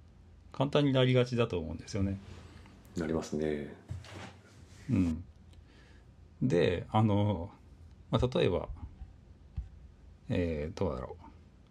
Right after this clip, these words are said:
Speaker 1: まあ、この辺をあの、じゃあみんなでちゃんとやるにはどうしたらいいのかなっていうのをちょっと考えてて、まあ、この辺、あの、どうすればいいかっていうのを、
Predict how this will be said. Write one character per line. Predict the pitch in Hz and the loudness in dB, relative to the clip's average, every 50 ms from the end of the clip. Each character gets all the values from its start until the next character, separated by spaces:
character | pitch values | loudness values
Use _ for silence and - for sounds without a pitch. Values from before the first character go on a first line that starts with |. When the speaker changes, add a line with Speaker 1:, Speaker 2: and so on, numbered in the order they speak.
| - - | -2 0
Speaker 1:
ま | - | 0
あ、 | - | 0
こ | - - | 2 0
の | 156 170 | 2 4
辺 | - 190 180 170 | 4 4 4 6
を | 160 156 151 | 6 6 6
あ | 147 | 6
の、 | 143 135 127 123 131 - - - - - - - - - - - - - | 6 6 4 2 0 -4 -12 -20 -20 -20 -20 -20 -20 -20 -20 -20 -4 0
じ | - - - - | 0 2 4 4
ゃ | 104 | 4
あ | |
み | 90 101 113 | 6 6 6
ん | 143 | 6
な | 175 202 | 6 4
で | 180 131 | 4 6
ち | 127 | 8
ゃ | 123 123 | 8 6
ん | 120 | 8
と | - 127 | 8 8
や | 123 120 131 | 8 8 6
る | 147 151 | 6 6
に | 127 98 | 4 4
は | 82 82 | 4 4
ど | 101 107 | 2 2
う | 113 110 | 2 2
し | - | 4
た | - 90 | 4 4
ら | 85 | 4
い | 82 82 | 4 0
い | |
の | 85 85 | -2 -2
か | - 90 | -2 0
な | 101 117 127 | 2 2 2
っ | 127 | 2
て | 131 - - 95 | -2 -4 -2 -2
い | 82 | -2
う | 82 | -2
の | 87 | -4
を | 82 80 82 - - - - - - - - - - - - - - - - - - - - - - - | -6 -6 -8 -10 -12 -18 -20 -20 -20 -20 -20 -20 -20 -20 -20 -20 -18 -18 -18 -18 -18 -20 -20 -20 -18 -14
ち | - - - | -14 -2 0
ょ | - | 0
っ | - | 4
と | |
考 | - 92 98 98 90 82 | 4 4 4 4 2 0
え | 80 | -2
て | 82 | -4
て、 | 80 - - 82 82 80 85 - - - - - - - - - - - - - | -4 -2 -2 -2 -2 -4 -6 -8 -12 -18 -20 -20 -20 -20 -20 -20 -20 -20 -4 0
ま | 151 131 | 0 2
あ、 | |
こ | 131 151 | 2 2
の | 165 175 | 2 2
辺、 | 190 185 175 156 - - | 2 2 2 0 0 2
あ | - | 4
の、 | 135 131 123 123 120 120 - - - - - | 6 8 8 6 6 4 0 -6 -12 -8 -4
ど | 147 143 175 196 | 4 6 6 6
う | |
す | 190 - | 8 6
れ | 123 101 | 6 6
ば | 92 101 | 6 4
い | 113 107 | 4 2
い | 101 | 2
か | - 90 87 | 0 0 0
っ | |
て | - - - - | -2 0 2 2
い | 95 | 2
う | 90 | 2
の | 85 | 2
を、 | 80 80 - | -2 -4 -6